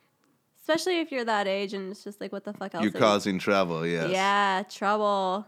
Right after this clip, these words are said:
Speaker 2: You're causing trouble. You know, you're not, like, I mean, you know, none of it's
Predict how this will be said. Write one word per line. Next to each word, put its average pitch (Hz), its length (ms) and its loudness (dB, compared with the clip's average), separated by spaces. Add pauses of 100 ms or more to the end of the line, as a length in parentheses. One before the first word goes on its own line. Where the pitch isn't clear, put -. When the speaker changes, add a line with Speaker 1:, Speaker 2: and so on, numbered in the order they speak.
Speaker 2:
You're 98 220 2
causing 110 460 4
trouble. 101 540 2
You 113 160 0
know, 127 200 2
you're 113 180 0
not, 107 320 2
like, 92 440 0 (2250)
I 90 100 -12
mean, 85 240 -6
you 92 160 -8
know, 73 180 -10
none 80 200 -8
of 76 80 -10
it's 73 280 -14